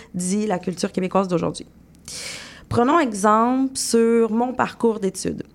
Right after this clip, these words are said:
Moi, j'ai fait un diplôme d'études secondaires. Je suis née ici, j'ai toujours grandi au Québec. Donc, j'ai fait un dipl-, mon diplôme d'études secondaires en art dramatique principalement, après un cégep en théâtre et médias. Après, à l'université, je suis allée en littérature, en théâtre, puis j'ai aussi des formations en intervention sociale.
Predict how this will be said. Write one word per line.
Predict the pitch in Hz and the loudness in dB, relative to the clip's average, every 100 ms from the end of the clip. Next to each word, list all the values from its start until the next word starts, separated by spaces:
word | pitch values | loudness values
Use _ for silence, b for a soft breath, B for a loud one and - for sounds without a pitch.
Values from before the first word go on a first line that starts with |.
| - B B - | -20 B B 0
Moi, | 226 | 0
j'ai | 214 | 0
fait | 202 202 190 | -2 0 2
un | 180 | 0
diplôme | 180 185 285 311 | 0 0 2 2
d'études | 262 269 - | 0 -2 0
secondaires. | 214 196 202 277 | 0 2 2 0
Je | |
suis | - | 0
née | 226 247 | 0 0
ici, | - - 247 | -2 -2 -2
j'ai | 220 | -2
toujours | 190 208 220 | -4 -2 0
grandi | 196 190 | 0 -2
au | |
Québec. | 180 160 - B B B | 0 -2 -4 B B B
Donc, | 190 190 | 2 4
j'ai | 190 | 0
fait | 208 | 0
un | 208 | 0
dipl-, | 190 185 196 | 0 0 0
mon | 196 | 2
diplôme | 185 - 208 202 202 | 0 2 2 2 0
d'études | 185 196 - 214 202 | 0 -2 -2 -4 0
secondaires | 190 180 185 180 185 190 233 269 262 B B | 0 2 0 4 6 6 6 2 -2 B B
en | - 185 185 180 185 | 2 4 4 4 4
art | 196 | 2
dramatique | 208 202 185 226 | 2 2 2 -2
principalement, | - 196 185 - 180 190 226 262 | 0 0 0 2 2 4 6 6
après | 240 - 220 | 4 2 2
un | 202 | 2
cégep | 202 190 208 208 | 0 0 -2 0
en | 185 175 | 0 2
théâtre | 214 220 214 | 4 2 2
et | |
médias. | 196 185 202 202 233 247 B - | -2 0 2 4 4 0 B 0
Après, | 196 233 | 2 4
à | |
l'université, | 220 214 190 - - | 4 2 0 0 0
je | 226 | 2
suis | 190 | 4
allée | 185 | 4
en | 180 | 4
littérature, | 180 185 214 208 208 240 247 | 4 2 2 2 2 0 2
en | 196 | 0
théâtre, | - 185 214 247 254 B - | 2 6 6 4 -2 B -6
puis | 208 | 0
j'ai | 208 | 0
aussi | 202 | 2
des | 254 | 0
formations | 254 202 196 185 240 | 0 2 2 2 4
en | 233 | 4
intervention | 190 190 185 175 202 | 2 2 2 2 -2
sociale. | 185 180 - - | -2 -2 -2 -4